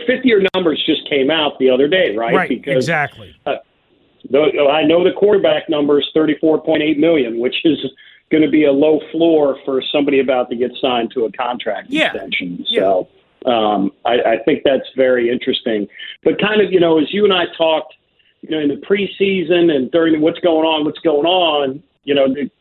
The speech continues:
Speaker 1: kind of linked it to hip as number one and number two in that draft. You know, Burrow had a much worse knee injury, and he came back in nine and a half months.
Speaker 2: Mm-hmm.
Speaker 1: And it, it's just been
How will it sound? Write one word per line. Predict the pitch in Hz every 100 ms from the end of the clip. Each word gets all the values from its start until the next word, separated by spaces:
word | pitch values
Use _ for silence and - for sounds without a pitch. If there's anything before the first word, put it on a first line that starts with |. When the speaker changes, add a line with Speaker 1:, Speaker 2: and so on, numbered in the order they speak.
| _ -
Speaker 1:
kind | 180 170
of |
linked | 147 170 175
it | 156
to | -
hip | - 185 185
as | 139 135
number | 151 143
one | 139 151
and | 143
number | 135 135 123 -
two | 165
in | 143
that | 123 110
draft. | 160 180 165 135 - - _ _ - _ _
You | -
know, | 151
Burrow | - 220 240
had | 202 156
a | 139
much | 160 208 247 -
worse | 202 190 -
knee | 196 196
injury, | 160 131 135
and | 139
he |
came | 139 156 147
back | 147 143
in | 143 135
nine | 131 135
and | 127
a |
half | 120 123 -
months. | 131 139 131 - - -
Speaker 2:
Mm-hmm. | 131
Speaker 1:
And | 127
it, | 131
it's | 131 131 -
just | 147 -
been | 151 143 135